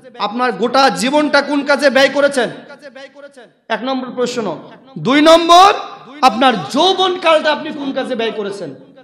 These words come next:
এই জন্য আপনার সন্তান যদি থাকে, তাকে এখন থেকে ভালো সুশিক্ষায় সুশিক্ষিত করতে হবে, মাদ্রাসায় পড়াতে হবে, এটা কোনো কথা না।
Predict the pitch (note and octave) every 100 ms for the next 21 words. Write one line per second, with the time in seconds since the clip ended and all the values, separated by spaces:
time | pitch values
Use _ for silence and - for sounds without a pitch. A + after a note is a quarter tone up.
0 | _ - - _ _ D#3 F#3+ G#3 G#3+ -
1 | A3+ G#3 - A3+ A3 C4+ C4+ A#3+ A3 G#3+
2 | G#3+ C#4 D#4+ - - B3+ G#3+ A#3 A3+ C4+
3 | D4+ C#4 C4+ C#4 A3 - - - - D#3+
4 | A#3+ C4 B3+ A#3+ - C4 C#4 C#4+ C#4 D4
5 | D4 C#4+ C#4 A#3 C#4+ C#4+ C#4 D4 C#4+ D4+
6 | C4+ C4+ C4+ A#3+ - - F#3+ A#3 A#3+ C#4
7 | C4+ D4 D4 C#4+ C#4+ C#4+ C#4 C#4 C#4 C4
8 | C4+ C#4 C#4+ C#4 C4+ B3+ B3 B3+ A3+